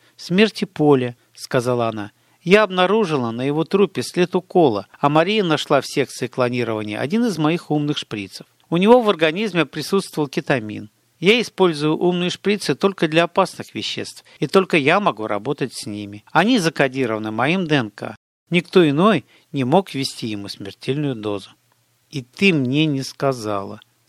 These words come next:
"Я хотела больше узнать". "Ты хотела избежать подозрений. Черт, Джанна, ты была единственной, кому я доверял". Джанна заставила себя посмотреть ему в глаза.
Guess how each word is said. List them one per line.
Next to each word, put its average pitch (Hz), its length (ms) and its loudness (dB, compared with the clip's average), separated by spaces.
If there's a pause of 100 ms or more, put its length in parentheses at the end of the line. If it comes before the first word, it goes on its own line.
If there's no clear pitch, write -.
"Я 185 140 6
хотела 208 380 4
больше 190 360 0
узнать". 175 320 0 (380)
"Ты 240 180 6
хотела 190 680 4
избежать 143 480 2
подозрений. 143 840 0
Черт, - 380 4
Джанна, 170 400 4 (220)
ты 180 100 2
была 214 220 6
единственной, 240 840 4
кому 285 300 4
я 285 120 6
доверял". 247 560 4 (960)
Джанна 147 320 4
заставила 185 560 0
себя 175 240 0
посмотреть 143 640 -6
ему 120 160 -4
в 123 40 -10
глаза. 110 380 -4